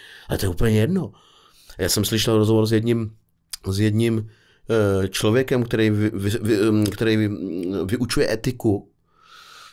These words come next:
eh, na, myslím, že Karlově univerzitě. A on říkal, to si vůbec nedokážete představit. Teď si představte, že každý den jdete a třeba třem lidem řeknete, že jim zemřel manžel, nebo manželka, nebo maminka. Jako, dokážete si tohle představit, že to jako děláte?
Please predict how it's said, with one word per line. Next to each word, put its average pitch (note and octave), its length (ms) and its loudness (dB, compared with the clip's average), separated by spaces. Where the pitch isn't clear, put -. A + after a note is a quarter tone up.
eh, G2+ 520 2
na, G2 440 0
myslím, G2 200 -2
že A2 100 0
Karlově A2 340 0
univerzitě. C3 540 -2
A G#2+ 40 -2
on G#2 60 -2
říkal, G#2 240 -6
to F#2+ 60 -10
si A2 120 -4
vůbec G2+ 220 -6
nedokážete G#2 460 -4
představit. A2+ 360 -6
Teď - 100 -12
si A3 80 -8
představte, - 440 -4
že C3+ 120 -2
každý B2+ 460 -2
den B2 160 0
jdete A#2+ 360 -2
a - 100 -10
třeba A#2 180 -2
třem A#2+ 220 -2
lidem A#2 240 0
řeknete, A#2 320 -4
že A2+ 80 -2
jim A#2 120 -2
zemřel A2+ 360 -2
manžel, G#2 460 0
nebo G2 140 0
manželka, G2+ 420 -2
nebo G#2 160 0
maminka. G#2+ 520 -2
Jako, - 280 -6
dokážete A2+ 400 -2
si A#2+ 100 -4
tohle B2 160 0
představit, D#3+ 480 0
že D3+ 140 0
to C3 60 0
jako A#2+ 200 -2
děláte? C#3+ 500 -2